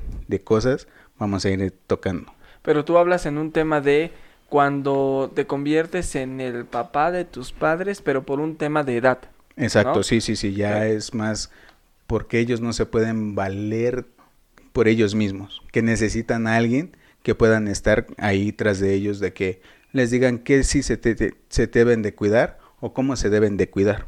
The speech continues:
Speaker 2: Yo creo que eso es algo en el que todos vamos a, a vivir, eventualmente, o algunos de ustedes ya lo están haciendo,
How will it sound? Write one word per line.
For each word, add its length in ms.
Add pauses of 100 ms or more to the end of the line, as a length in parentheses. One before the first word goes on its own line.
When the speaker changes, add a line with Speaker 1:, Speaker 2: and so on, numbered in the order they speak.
(240)
Speaker 2:
Yo 240
creo 160
que 140
eso 240
es 140
algo 280
en 120
el 140
que 120
todos 460
vamos 480
a, 320 (420)
a 160
vivir, 480 (380)
eventualmente, 840
o 140
algunos 300
de 40
ustedes 380
ya 120
lo 100
están 240
haciendo, 500